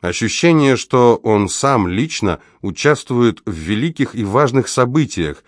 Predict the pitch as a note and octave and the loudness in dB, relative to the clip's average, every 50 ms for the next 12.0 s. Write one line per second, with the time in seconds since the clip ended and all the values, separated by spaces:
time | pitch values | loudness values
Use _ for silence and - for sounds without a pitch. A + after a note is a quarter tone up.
0 | _ _ _ _ _ _ _ E2+ D#2+ B2 C3 C3 B2 A#2+ A#2 A2+ G#2+ G#2 - - | _ _ _ _ _ _ _ -4 0 2 4 4 4 4 4 4 4 2 0 -2
1 | A2+ A2+ B2 A#2 G#2 A#2 A#2 G#2+ A#2+ A#2+ A2 A#2+ D3 D#3 C3 G2 E2+ D#2+ D#2 D#2 | 0 2 2 2 0 0 0 2 2 2 2 2 2 2 0 0 -2 -2 -4 -4
2 | C#2+ - _ _ _ _ _ _ _ _ _ _ - D#2+ D#2+ E2 E2 D#2+ F#2 F#2 | -6 -10 _ _ _ _ _ _ _ _ _ _ -6 -4 -2 -2 -2 -2 -4 -4
3 | F2 - - - - G#2 G#2+ G#2+ G#2 - - G#2 F#2 - - G2 F#2 E2+ F#2+ G2 | -6 -6 -10 -6 -2 0 2 2 0 0 -2 -6 -6 -6 -6 -8 -6 -2 -2 -2
4 | F2+ E2+ - - A#2 C#3 C#3 B2 G#2 F2+ D#2+ - _ _ _ _ _ _ _ - | -2 -2 -2 -2 0 0 2 0 0 0 -2 -4 _ _ _ _ _ _ _ -2
5 | A2 G2+ G2+ - - G2 F#2 F2+ F#2 G2 G2+ G#2+ G#2+ G#2 G#2 G2 F#2+ G2+ A2 A2+ | 0 0 0 0 0 0 0 2 2 2 2 2 0 0 -2 -2 -2 -2 -4 -4
6 | A#2 C#3+ C#3+ - - - D2 B1 - _ _ _ _ _ _ _ _ _ _ _ | -4 -4 -6 -6 -6 -10 -12 -14 -16 _ _ _ _ _ _ _ _ _ _ _
7 | _ _ _ _ _ _ _ _ _ _ _ - A#2+ B2+ C3 C#3 C#3 B2+ D3 C3+ | _ _ _ _ _ _ _ _ _ _ _ 0 2 4 4 4 4 2 0 -2
8 | C#3 C#3 E3+ F3 D#3 C#3+ - - C3+ - C3 A#2 G#2+ C3 D#3+ F3+ E3 - A2 F#2+ | 0 2 2 2 2 0 -2 -4 -2 0 0 2 2 2 2 2 2 2 0 -2
9 | F2 D#2 - - - F2+ E2+ E2 D#2+ D#2 G#2 D3+ D#3+ - - C#3+ C#3 B2 A2+ A#2+ | -2 -2 -6 -8 -6 -4 -4 -4 -4 -4 -2 -2 -2 -2 -4 -4 -4 -2 0 0
10 | A#2+ A2+ - - - E3 D#3 C#3+ C3 A2 G#2+ C#3 D3+ C#3+ C3 A#2+ G#2 - A2+ G#2 | 2 0 0 0 0 0 2 2 0 0 -2 0 0 0 0 0 0 0 0 0
11 | - - - D3+ D3+ B2 - - A#2 G#2+ G#2 A#2+ D3+ D3 - - G#2 E2+ - | 0 -2 0 2 2 2 2 2 0 2 2 0 -2 -2 -2 -4 -4 -4 -6